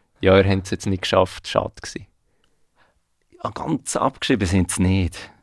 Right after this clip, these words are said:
Speaker 2: Also es ist so, dass wir die schon noch irgendwo im Köcher haben. Es ist so, es ist noch ein bisschen schwierig, weil eigentlich sind sie so ein bisschen drauf gefallen, weil sie irgendwie nicht vom Stil her nicht so ganz reinpassen.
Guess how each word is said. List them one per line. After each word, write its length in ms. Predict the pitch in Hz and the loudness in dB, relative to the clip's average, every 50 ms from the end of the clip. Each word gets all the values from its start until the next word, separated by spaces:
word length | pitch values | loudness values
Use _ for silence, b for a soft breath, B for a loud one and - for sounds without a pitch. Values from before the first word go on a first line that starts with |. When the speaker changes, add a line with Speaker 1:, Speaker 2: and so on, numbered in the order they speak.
| _ _ | _ _
Speaker 2:
Also 220 | - 98 101 95 113 | -2 -2 0 2 2
es 100 | 98 - | 0 0
ist 60 | - | 0
so, 140 | - 107 101 | 0 0 0
dass 160 | 98 92 90 | 0 0 2
wir 100 | 101 98 | 0 2
die 180 | 92 98 101 87 | 2 2 2 2
schon 200 | - 117 113 131 | 4 2 4 4
noch 100 | 139 131 | 6 6
irgendwo 260 | 127 131 127 123 131 | 6 6 6 8 8
im 140 | 117 107 - | 8 8 6
Köcher 500 | - - 123 139 - - - 151 139 143 | 6 6 6 4 4 4 4 4 6 6
haben. 200 | 156 156 165 165 - B B B B B B B B B _ _ _ | 6 6 6 4 0 B B B B B B B B B _ _ _
Es 160 | - 120 110 | 4 4 8
ist 280 | 127 135 131 - - - | 8 8 8 6 4 6
so, 360 | - 139 135 135 135 147 - - _ _ _ _ _ _ _ _ _ _ _ _ _ _ _ _ _ _ _ _ _ _ _ _ _ _ _ _ _ _ _ _ _ _ - | 8 10 10 10 10 8 6 0 _ _ _ _ _ _ _ _ _ _ _ _ _ _ _ _ _ _ _ _ _ _ _ _ _ _ _ _ _ _ _ _ _ _ -12
es 100 | - - | -10 -6
ist 340 | 110 127 117 120 131 123 123 | -6 -6 -2 0 2 6 8
noch 180 | 131 127 113 123 | 8 8 8 8
ein 40 | |
bisschen 240 | 123 123 113 - 120 | 6 6 6 8 10
schwierig, 300 | 143 160 165 160 117 101 | 10 10 12 10 8 8
weil 120 | 117 117 120 | 8 8 8
eigentlich 320 | 123 135 151 151 135 - | 8 6 6 4 2 2
sind 240 | - 156 143 127 - | 4 4 4 4 2
sie 140 | - 127 110 | 0 0 2
so 100 | 110 120 | 2 2
ein 40 | 104 117 | 2 4
bisschen 80 | 123 113 | 2 4
drauf 200 | 117 123 131 139 - _ _ - - - _ _ _ _ | 4 4 4 2 0 _ _ -14 -14 -14 _ _ _ _
gefallen, 300 | - 127 131 131 139 135 - - | 4 6 6 8 6 4 4 4
weil 160 | 135 127 113 | 6 6 6
sie 140 | - - 127 | 4 4 6
irgendwie 360 | 120 117 107 113 113 110 - _ - | 8 8 8 8 6 4 2 _ -6
nicht 400 | - 127 123 127 135 127 - - | 2 4 6 6 6 4 2 -6
vom 220 | - - 127 123 120 | -2 4 4 4 4
Stil 400 | - - - 123 147 156 156 156 | 4 0 -4 -4 -2 0 2 4
her 140 | 165 147 | 6 6
nicht 200 | 147 160 160 - | 8 6 6 4
so 100 | - 156 | 4 6
ganz 320 | 147 147 147 151 - - - | 6 8 6 6 4 2 0
reinpassen. 540 | - 151 156 - - 151 151 156 - 165 | 0 0 0 2 4 4 4 4 4 2